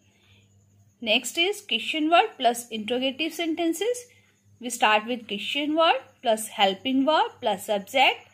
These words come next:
plus V one plus I N G, object और in the last sign of interrogation। Example is, तुम कौन सा घर किराए पर ले रहे हो?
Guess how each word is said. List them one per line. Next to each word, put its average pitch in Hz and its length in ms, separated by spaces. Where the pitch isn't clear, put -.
plus 202 280
V 220 220
one 311 260
plus 285 320
I 262 160
N 349 300
G, 381 200
object 214 640
और 202 120
in 185 120
the 190 100
last 269 300
sign 190 260
of 415 260
interrogation। 381 760
Example 233 600
is, 349 260
तुम 381 160
कौन 294 320
सा 330 180
घर 311 240
किराए 302 360
पर 311 100
ले 294 200
रहे 294 220
हो? 330 120